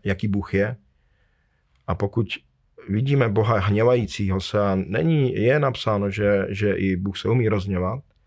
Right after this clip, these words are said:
ale na druhé straně je napsáno, že Bůh je láska. A tuto lásku k nám, eh, prezentoval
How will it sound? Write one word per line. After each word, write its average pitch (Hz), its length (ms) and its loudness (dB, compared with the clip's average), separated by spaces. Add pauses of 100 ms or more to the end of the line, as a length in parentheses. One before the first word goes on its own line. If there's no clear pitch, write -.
(460)
ale 95 140 0
na 104 100 2
druhé 127 260 2
straně 113 240 -2
je 117 60 2
napsáno, 110 300 -2
že 107 100 -2
Bůh 104 220 -6
je 123 60 0
láska. - 420 -4 (760)
A 92 360 2
tuto 120 280 -2
lásku 110 400 0
k - 80 -8
nám, 104 400 0
eh, - 580 -4
prezentoval 113 920 2